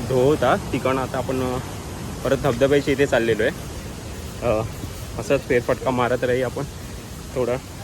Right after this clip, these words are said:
टाईम घालवूया, जेणेकरून, अं, तुम्हाला पण गावचा फील येईल आणि गावी राहण्याचं आहे, म्हणजे गावीचं आत्ताची कंडिशन काय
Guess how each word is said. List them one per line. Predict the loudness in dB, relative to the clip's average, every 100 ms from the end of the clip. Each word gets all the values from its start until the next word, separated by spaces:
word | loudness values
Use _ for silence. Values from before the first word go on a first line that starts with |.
| -2
टाईम | 0 0 0
घालवूया, | -2 2 0 -2 -10 -12 -12 -10 -12 -8 0
जेणेकरून, | 2 2 0 0 -2 -6 -10 -6
अं, | -2 -4 -6 -12 -12 -12 -12 -6
तुम्हाला | -2 0 0
पण | 0
गावचा | 0 2 2 0
फील | 0 -2 -2
येईल | -2 -4 -10 -12 -6
आणि | -2 0 -2 -6 -12 -14 -14 -14 -14 -6 2
गावी | 2 2
राहण्याचं | 2 0 0 -2
आहे, | -2 -2 -2
म्हणजे | -2 0 2
गावीचं | 2 2 0 -4 -10 -2 0
आत्ताची | 0 -2 -4 -2
कंडिशन | -4 -2 0 0
काय | 2 2